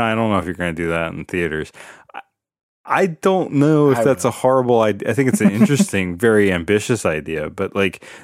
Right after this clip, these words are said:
Speaker 1: this idea that, like,
Speaker 2: Yeah.
Speaker 1: you're just kind of
Speaker 2: Well, I mean, so you
Speaker 1: existing.
Speaker 2: take, like, hardcore, you take, like,
Speaker 1: Yeah.
Speaker 2: hardcore Henry, right?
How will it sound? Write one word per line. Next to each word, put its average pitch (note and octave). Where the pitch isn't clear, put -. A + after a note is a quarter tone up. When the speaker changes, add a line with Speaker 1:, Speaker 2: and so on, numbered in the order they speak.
Speaker 1:
this A#2+
idea A#2
that, G#2+
like, G2+
Speaker 2:
Yeah. -
Speaker 1:
you're C3
just B2+
kind B2+
of G#2+
Speaker 2:
Well, G2+
I -
mean, F2+
so F#2+
you D#3+
Speaker 1:
existing. G#3
Speaker 2:
take, A3
like, F#3
hardcore, E3+
you D3+
take, E3+
like, D#3+
Speaker 1:
Yeah. E3
Speaker 2:
hardcore C#3
Henry, A#2+
right? A#2+